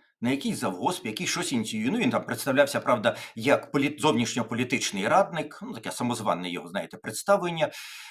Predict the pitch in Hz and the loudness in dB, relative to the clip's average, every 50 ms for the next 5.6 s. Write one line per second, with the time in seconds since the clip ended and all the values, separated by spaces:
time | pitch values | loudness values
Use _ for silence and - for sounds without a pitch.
0 | - _ - 175 226 269 - 226 208 202 196 196 - 208 208 208 208 196 - - | -12 _ -2 0 2 2 2 2 2 2 2 0 0 0 2 4 4 2 2 2
1 | 220 214 - 202 190 185 180 180 165 156 - - - - - 127 123 123 117 135 | 0 0 0 0 0 2 4 4 4 4 2 -4 -14 -8 -2 0 2 4 4 2
2 | 135 - 151 147 - 175 143 - - - - 98 147 - - - 160 156 - 113 | 2 0 -4 -6 -4 -4 -4 -4 -4 -4 -4 -2 -2 -2 -2 -4 -4 -4 -4 -6
3 | 107 104 - - - 113 120 120 - - - - 117 107 - 151 160 190 196 190 | -8 -8 -8 -8 -4 -4 -4 -4 -4 -6 -6 -6 -6 -4 -2 -2 0 0 0 -2
4 | 208 196 - - 214 208 - - - _ _ - 220 139 180 185 190 - - 127 | -4 -6 -6 -8 -10 -12 -12 -16 -20 _ _ -2 0 0 0 0 -2 -4 -4 -2
5 | 143 139 - - - 107 98 87 - 71 - | -2 -2 -4 -6 -8 -8 -8 -8 -8 -12 -18